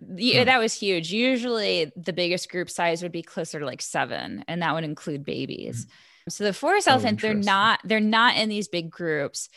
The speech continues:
Speaker 1: And really the only places where they get in these big groups is what we, what are called bys. And these are, they're natural clearings in the forest,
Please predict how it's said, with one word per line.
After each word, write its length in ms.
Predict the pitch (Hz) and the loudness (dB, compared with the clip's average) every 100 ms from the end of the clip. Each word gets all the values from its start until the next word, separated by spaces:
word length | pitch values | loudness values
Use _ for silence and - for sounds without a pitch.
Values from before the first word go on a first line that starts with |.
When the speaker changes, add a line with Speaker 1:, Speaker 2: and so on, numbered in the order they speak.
| - - _ _ | -20 -20 _ _
Speaker 1:
And 240 | 190 202 214 | 2 2 2
really 420 | 240 277 302 285 | 2 2 2 2
the 160 | 240 - | 2 0
only 280 | 214 254 339 | 0 0 0
places 440 | 339 247 240 220 202 | -2 0 0 -4 -4
where 120 | 180 | -2
they 120 | 170 | -2
get 320 | 165 240 285 | 0 2 4
in 60 | 220 | 2
these 160 | 196 - | -2 -2
big 300 | 170 156 151 | -2 -4 -6
groups 680 | 160 151 151 147 - - - _ - | -4 -2 -2 -2 -4 -8 -8 _ -4
is 560 | 170 170 165 165 175 185 - | 0 2 2 0 -4 -6 -4
what 200 | 151 180 | -4 -2
we, 140 | 185 - | -2 -2
what 180 | 185 | 0
are 60 | 175 | 0
called 420 | - 190 165 160 | -2 -2 -2 0
bys. 720 | 151 147 143 127 73 - - - - _ - | 2 4 2 0 -4 -6 -8 -12 -20 _ -8
And 180 | 170 175 | -6 -4
these 220 | 185 202 | -4 -4
are, 640 | - 190 175 175 165 160 - _ - | 0 4 4 4 2 0 -6 _ -6
they're 220 | 202 202 | 0 2
natural 840 | 202 208 220 247 - 277 262 254 240 | 4 4 4 2 -2 0 2 0 -2
clearings 680 | - - 226 208 190 196 190 | -10 -10 -6 -4 -4 -4 -6
in 80 | |
the 80 | 175 | -8
forest, 800 | - - 165 156 151 170 - - | -8 -4 0 0 0 -2 -6 -12